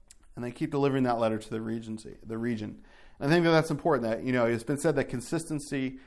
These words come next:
is key. I mean, it's even, uh, in the, in the real world that there's consistency. Look at the way things are designed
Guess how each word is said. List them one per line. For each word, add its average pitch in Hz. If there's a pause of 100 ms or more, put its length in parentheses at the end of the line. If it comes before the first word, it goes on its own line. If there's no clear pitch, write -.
(100)
is 104
key. 113
I 104
mean, 104
it's 107
even, 143
uh, 113
in 107
the, 104
in 104
the 107
real 113
world 107
that 104
there's 110
consistency. 101
Look 110
at 110
the 110
way 110
things 113
are 110
designed 110